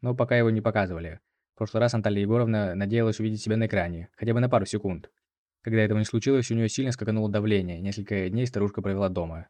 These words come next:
стесняясь знакомых, которых заставила смотреть передачу именно из-за своего появления.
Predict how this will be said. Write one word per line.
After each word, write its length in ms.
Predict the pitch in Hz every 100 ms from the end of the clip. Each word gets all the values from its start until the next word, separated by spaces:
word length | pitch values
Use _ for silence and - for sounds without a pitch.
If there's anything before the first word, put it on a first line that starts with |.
| _
стесняясь 420 | - 110 123 113
знакомых, 500 | 120 120 87 82 -
которых 340 | - 98 98
заставила 340 | 98 - 110 107
смотреть 280 | 104 104
передачу 380 | 104 95 110 113
именно 320 | 98 98 92 90
из-за 160 | 95
своего 260 | 95 107 104
появления. 680 | 110 107 107 90 82 78